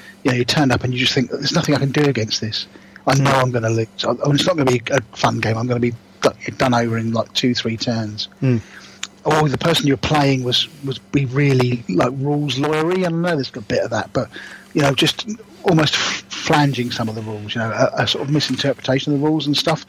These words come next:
Speaker 1: a deliberate misinterpretation, if you like.
Speaker 2: Oh, yeah,
Speaker 1: Uh,
Speaker 2: yeah.
Speaker 1: and, um, and it's like,
Speaker 2: And, and the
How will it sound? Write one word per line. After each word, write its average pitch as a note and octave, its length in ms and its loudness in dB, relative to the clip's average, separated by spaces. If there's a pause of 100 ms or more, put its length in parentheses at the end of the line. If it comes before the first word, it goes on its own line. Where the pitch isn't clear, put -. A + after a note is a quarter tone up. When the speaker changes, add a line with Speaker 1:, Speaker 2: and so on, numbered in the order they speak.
(100)
Speaker 1:
a D#3 60 0
deliberate C#3 420 0
misinterpretation, A2 880 -4
if - 120 -8
you A#2+ 60 -6
like. G#2 220 -2 (380)
Speaker 2:
Oh, C#3+ 240 0
yeah, A2+ 160 0
Speaker 1:
Uh, D3 180 2
Speaker 2:
yeah. D3+ 100 -4 (320)
Speaker 1:
and, D#3+ 300 0
um, E3+ 280 0 (320)
and E3+ 120 2
it's E3+ 140 -4
like, - 100 0
Speaker 2:
And, C#3+ 80 -2
and C#3+ 280 2
the - 20 2